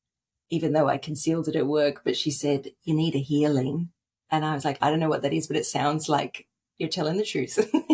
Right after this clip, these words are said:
And my boss was really lovely. And she said, "That's fine. You don't have a client for a while. Upstairs is free. Go for it."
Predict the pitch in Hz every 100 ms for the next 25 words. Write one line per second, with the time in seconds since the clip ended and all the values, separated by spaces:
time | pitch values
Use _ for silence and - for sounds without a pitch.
0 | - 302 - - - 254 160 202 185 185
1 | 180 185 180 196 185 160 170 165 - -
2 | 160 - - - - - 156 - 156 -
3 | 147 160 - - 160 151 160 143 - 160
4 | 175 165 156 - 147 135 156 147 147 139
5 | 139 143 143 165 _ 175 - - 151 147
6 | 143 - 123 131 135 135 _ - _ _
7 | - 135 131 - 117 -